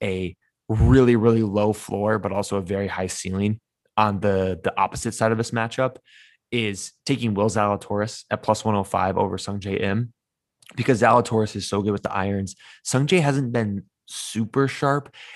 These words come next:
And it, I say, I think almost every week we talk about Sung J M, he'll find a way to have some wow moments, but he will put himself in unnecessary trouble because he's gonna be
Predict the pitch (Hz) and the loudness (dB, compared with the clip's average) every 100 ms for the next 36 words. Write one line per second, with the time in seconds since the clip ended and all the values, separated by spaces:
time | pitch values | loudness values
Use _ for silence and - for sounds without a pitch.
0 | - 139 143 - _ _ _ _ 131 120 | -4 -2 -2 -4 _ _ _ _ -2 2
1 | 156 175 160 131 131 - - 110 - 117 | 4 4 4 2 -4 -4 -4 -4 -4 -4
2 | 120 127 110 104 98 - 98 - 95 - | 0 0 0 0 -2 -2 -4 -2 -6 -6
3 | 104 101 95 92 92 104 110 _ _ 127 | -6 -4 -2 0 0 -2 -6 _ _ -2
4 | 117 - 117 131 143 123 110 110 107 104 | 0 2 4 6 4 4 2 2 0 -2
5 | _ _ - 110 104 - 107 85 90 101 | _ _ -6 -2 -2 -2 -6 -6 -2 2
6 | 110 113 117 117 - - _ - 113 - | 4 2 2 -2 -8 -18 _ -2 0 0
7 | - 139 139 - 120 123 117 117 107 95 | -2 0 0 2 2 2 0 0 -2 -4
8 | 107 104 - 104 - 101 92 - 90 107 | -4 -4 -4 -6 -4 -4 -4 -4 -2 -2
9 | 110 104 98 104 87 95 90 101 92 | -2 -4 -4 -6 -4 -6 -2 -2 -4